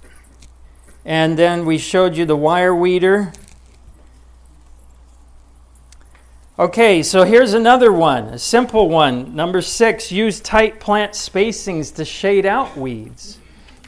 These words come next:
Use the plants themselves to, to keep the weeds from going. Um, plant leaves should be touching at three-quarter mature size. So once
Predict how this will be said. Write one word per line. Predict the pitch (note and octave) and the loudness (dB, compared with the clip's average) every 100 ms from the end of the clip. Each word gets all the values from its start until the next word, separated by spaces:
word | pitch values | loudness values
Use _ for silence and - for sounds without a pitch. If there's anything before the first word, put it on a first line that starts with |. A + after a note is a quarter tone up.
| - | -14
Use | C#3 G#3+ B3+ F3 - - - - - _ _ _ - - | -2 -2 -2 -6 -10 -14 -20 -20 -20 _ _ _ -20 -8
the | D3+ | -8
plants | D#3+ - G#3 A3 F#3+ - | -8 -2 -2 -2 -6 -8
themselves | G3+ F3+ C#3 - A#3+ B3+ E3 F3+ F3 E3 - - - - - - - - - - | -6 -6 -8 -2 0 2 4 2 -2 -14 -18 -20 -20 -20 -20 -20 -20 -20 -20 -20
to, | - - F#3+ E3+ E3+ | -12 -2 0 0 -4
to | - E3 | -8 -10
keep | - G#3+ G#3 | -6 -8 -4
the | G#3 | -2
weeds | F#3 A3 B3+ F#3+ | 0 0 -2 -8
from | - F#3+ D3+ | -6 -4 -2
going. | D3+ C#3+ A#2+ A2 A#2 - _ _ _ _ - | 0 0 -2 -6 -16 -20 _ _ _ _ -16
Um, | - D3 C3+ C3 C3+ - - - | -2 2 2 0 -6 -14 -20 -20
plant | - F#3 G3+ F#3+ | -4 -2 -2 0
leaves | F#3 G#3+ F#3+ | 0 0 -4
should | - G3 D3+ | -4 -6 -4
be | F3 E3+ | -4 -6
touching | - G#3+ G#3+ - A3 G#3+ | 0 -2 -2 -6 -6 -4
at | E3+ E3 | -4 -6
three-quarter | - - G#3 - - G#3 G#3 G3 | -6 -6 -6 -6 0 2 2 0
mature | F#3 E3+ - G#3 G3 | -4 -8 -6 -2 -2
size. | F#3+ - G#3 G3+ C3 G#2 G#2 - - - _ - _ _ _ - _ _ _ _ | -4 -4 -2 -2 -4 -6 -16 -20 -20 -20 _ -20 _ _ _ -20 _ _ _ _
So | - F#3 E3+ | -2 2 2
once | D#3 D#3 G#3 A#3+ - - - | 2 0 -2 -2 -10 -14 -18